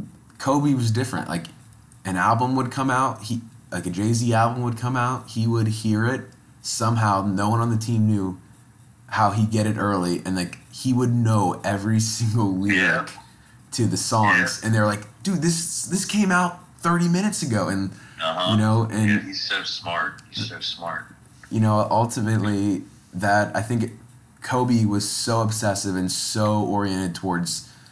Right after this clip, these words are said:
Speaker 1: singular f-, success that it did alienate a lot of people from him, and I think that's why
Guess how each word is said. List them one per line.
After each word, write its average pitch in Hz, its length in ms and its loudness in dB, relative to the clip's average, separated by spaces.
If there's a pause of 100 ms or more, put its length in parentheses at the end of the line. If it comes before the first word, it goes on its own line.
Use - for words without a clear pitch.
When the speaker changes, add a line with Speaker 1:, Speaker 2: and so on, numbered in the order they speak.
(360)
Speaker 1:
singular 113 520 2
f-, 92 280 -8
success - 680 -2
that 85 160 -4
it 87 160 -2
did 101 180 0
alienate 90 560 0
a 82 60 -4
lot 87 240 2
of 82 160 -8
people 90 380 -4
from 90 320 -4
him, 80 220 -8
and 80 100 -6
I 82 60 -4
think 95 280 -6
that's - 280 -6
why 85 340 0